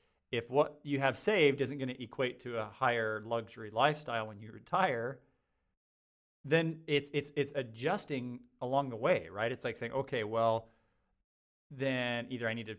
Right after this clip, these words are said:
s-, really work about saving more now, or I need to maybe adjust my expectations," right? So that's a, that is a good example. In fact, we, you and I, w-, there was, uh, one of our clients you were building that plan for, um,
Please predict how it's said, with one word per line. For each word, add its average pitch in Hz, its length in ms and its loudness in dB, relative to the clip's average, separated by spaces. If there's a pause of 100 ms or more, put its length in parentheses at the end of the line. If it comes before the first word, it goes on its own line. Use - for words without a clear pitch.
(120)
s-, - 140 -14
really 127 280 0
work 120 260 -2
about 104 220 -6
saving 135 480 0
more 123 220 -6
now, 113 640 0
or 143 320 8
I 123 100 4
need 117 160 -8
to 117 60 -10
maybe 110 300 -10
adjust 98 380 -12
my 95 100 -10
expectations," - 960 -18 (140)
right? 95 360 -14
So 101 340 -6 (380)
that's 107 180 -12
a, 101 40 -14
that 104 200 -14
is 101 140 -16
a - 20 -20
good 101 120 -20
example. 95 360 -20
In 123 80 -10
fact, 135 220 6
we, 151 160 -4
you 151 180 0
and 151 80 -2
I, 151 100 2
w-, 143 320 -12
there 143 120 2
was, 123 220 -6
uh, 123 220 2 (420)
one 127 160 -2
of 127 80 -2
our 123 120 4
clients 117 460 -4
you 117 60 -12
were 113 80 -8
building 113 260 -8
that - 160 -12
plan 120 320 -4
for, 107 500 -10 (160)
um, 104 540 -12